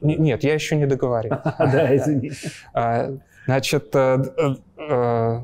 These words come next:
Speaker 1: А д-, если отсутствует ответ, э,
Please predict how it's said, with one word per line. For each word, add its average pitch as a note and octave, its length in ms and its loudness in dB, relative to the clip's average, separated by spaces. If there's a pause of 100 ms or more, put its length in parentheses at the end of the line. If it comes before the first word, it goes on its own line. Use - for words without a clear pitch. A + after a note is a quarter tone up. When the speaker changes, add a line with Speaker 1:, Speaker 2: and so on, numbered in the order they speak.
(340)
Speaker 1:
А C#3+ 120 2
д-, D3 140 -6
если D3 380 2
отсутствует C3 760 0
ответ, C3 500 0
э, A2+ 320 0